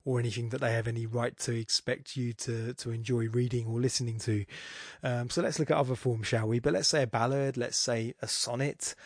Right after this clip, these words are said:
Um, there's something about formal poetry because you have to fit so many words into a structure,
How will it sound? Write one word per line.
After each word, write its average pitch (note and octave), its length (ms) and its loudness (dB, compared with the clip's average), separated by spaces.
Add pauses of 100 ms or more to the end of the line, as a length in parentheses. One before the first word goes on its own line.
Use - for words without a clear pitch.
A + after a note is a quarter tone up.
(320)
Um, C#3 400 -4 (160)
there's E3 160 0
something F#3 380 2
about D3+ 260 4
formal D#3 400 2
poetry C3+ 640 0 (140)
because F3 600 2
you D3 180 -2
have D#3 420 -2
to B2+ 160 -4
fit - 380 -10 (320)
so E3 260 0
many C#3 280 -2
words C#3+ 420 4
into B2+ 260 -4
a A#2 60 -2
structure, - 640 -2